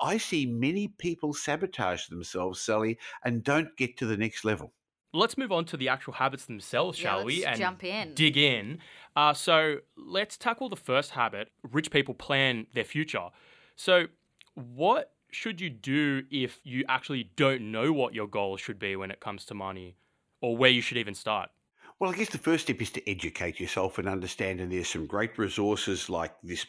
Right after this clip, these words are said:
Speaker 1: podcast, and may I say the Michael Yardney podcast, and, and, uh, there's lots of good blogs on, uh, Finder and many other places. So educate yourself. So become aware that there is a potential. Also recognise that if it's going to change,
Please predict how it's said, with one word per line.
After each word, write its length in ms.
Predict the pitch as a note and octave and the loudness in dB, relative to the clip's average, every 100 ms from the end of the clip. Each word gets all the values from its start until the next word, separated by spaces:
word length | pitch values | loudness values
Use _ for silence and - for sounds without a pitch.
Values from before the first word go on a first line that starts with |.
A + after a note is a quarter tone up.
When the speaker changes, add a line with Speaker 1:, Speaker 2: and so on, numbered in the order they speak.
| - | -4
Speaker 1:
podcast, 640 | G#2 G2+ - G2+ G#2 - - - - | -4 -2 -2 2 2 0 -10 -16 -10
and 160 | E2 C#2 _ _ | -10 -10 _ _
may 160 | E2+ D#2+ | -4 -4
I 80 | |
say 220 | D#2 F2+ D#2+ | -4 -4 -4
the 100 | D2 | -4
Michael 320 | D#2 - E2 | -6 -6 -4
Yardney 300 | F#2+ G2 F#2 | -2 -2 -6
podcast, 580 | G#2+ G2 - G2 G2 - - - | -4 -4 0 0 -2 -6 -16 -6
and, 160 | G#2+ G#2 | -4 -2
and, 320 | F#2+ E2 F#2 | -4 -4 -2
uh, 120 | F2 - _ | -4 -4 _
there's 180 | G#2 F2+ | -4 -2
lots 220 | G#2+ - | -4 -4
of 60 | F2+ | -4
good 240 | G#2+ F2 G#2+ | -4 -2 -2
blogs 280 | G2 F2+ | -2 -2
on, 280 | F#2 E2+ E2 - G2 | -4 -4 -6 -8 -4
uh, 320 | F2 F2+ E2 | 0 0 -2
Finder 460 | - G2 F#2+ G2+ F#2+ | -4 0 0 2 0
and 180 | F2+ F2+ | 0 0
many 240 | G2 F#2 | 0 0
other 180 | F#2 F#2+ | 0 -2
places. 520 | - F#2 F#2+ G2+ F#2 - - | -4 -2 -2 -4 -6 -12 -18
So 160 | - B2 - | -4 -4 0
educate 560 | C#3 C#3 D#3 - F#2+ F#2+ | -2 0 -2 0 -2 -2
yourself. 260 | F#2 F#2+ | -2 -2
So 180 | - A#2 F#2 | 0 0 0
become 360 | C3+ - E3+ A3+ | -6 -4 -4 0
aware 720 | B3 C3 G2 G#2 C3+ G2+ E2+ - - - | 2 0 2 2 4 2 0 -4 -14 -4
that 200 | A2+ - | -2 0
there 160 | A2 - C3 | -2 0 -2
is 180 | C3+ B2 | 0 0
a 60 | |
potential. 500 | - - B2 B2 G#2+ | -4 -2 -2 0 0
Also 300 | C#3 - C#4+ | 2 2 4
recognise 840 | E3 C3+ - A#2 G#2+ G2 G2 F#2+ - - - | 4 2 2 -2 0 2 2 0 -4 -14 -4
that 100 | A#2+ - _ _ | -2 -2 _ _
if 160 | D#3 A#3+ | -2 -2
it's 160 | - | -2
going 160 | G#3 F3+ | -2 -2
to 80 | C#3 | -2
change, 720 | - C3+ C3+ F#2 E2 G2+ | -2 0 2 0 -2 -6